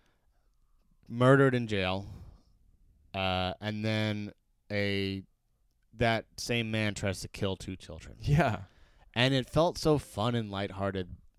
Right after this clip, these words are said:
Speaker 1: almost
Speaker 2: The whole
Speaker 1: the whole
Speaker 2: time.
Speaker 1: time.
Speaker 2: It was folksy. Yeah, right. It was like, um, yeah, it's like, yeah, d-, it's almost hard to believe that Scout, I mean, like, yeah, so Scout's learned a lot. Like she said, she's like, "I've learned everything but algebra at this point. I'm, I'm gonna grow up, but I've already, I've already got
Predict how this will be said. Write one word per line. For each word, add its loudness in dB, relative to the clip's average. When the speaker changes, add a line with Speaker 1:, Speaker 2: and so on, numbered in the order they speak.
Speaker 1:
almost 4
Speaker 2:
The 8
whole 8
Speaker 1:
the 4
whole 4
Speaker 2:
time. 2
Speaker 1:
time. -14
Speaker 2:
It 0
was 2
folksy. 0
Yeah, 4
right. 0
It -4
was -4
like, -4
um, 0
yeah, 2
it's -2
like, -2
yeah, -2
d-, -18
it's -6
almost -2
hard 0
to 0
believe 0
that -6
Scout, 2
I 0
mean, 2
like, -4
yeah, 2
so -8
Scout's 2
learned 2
a 2
lot. 2
Like 0
she -6
said, -2
she's -10
like, -8
"I've -2
learned 2
everything 0
but 0
algebra 2
at -4
this -2
point. -6
I'm, 0
I'm 2
gonna 2
grow 2
up, -2
but -2
I've -2
already, 4
I've -2
already 0
got -4